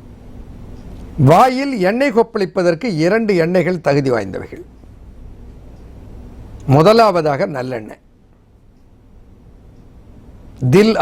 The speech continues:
ஆயில் அல்லது செசமி ஆயில் என்று ஆங்கிலத்திலே சொல்லுவோமே, ஜிஞ்சிலி ஆயில், எள்ளுடைய எண்ணெயிலே இருந்து எடுக்கிற எள் நெய், அது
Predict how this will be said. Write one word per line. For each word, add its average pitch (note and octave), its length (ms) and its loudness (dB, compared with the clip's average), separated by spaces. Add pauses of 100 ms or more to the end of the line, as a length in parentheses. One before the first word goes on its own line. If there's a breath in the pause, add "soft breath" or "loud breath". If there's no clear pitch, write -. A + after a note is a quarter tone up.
ஆயில் D#3 280 2 (2000)
அல்லது C3 280 2 (300)
செசமி A#3+ 400 2 (100)
ஆயில் E3 240 2 (160)
என்று C#3+ 240 -4
ஆங்கிலத்திலே D3 560 -2
சொல்லுவோமே, A2+ 420 -6 (680 soft breath)
ஜிஞ்சிலி G3+ 500 4
ஆயில், F#2+ 240 -4 (1400)
எள்ளுடைய G#3 440 4 (240)
எண்ணெயிலே F3 420 4
இருந்து D3 240 -2
எடுக்கிற C3 280 -2 (220)
எள் C#3+ 160 2 (120)
நெய், C3 200 0 (1700)
அது F3+ 120 4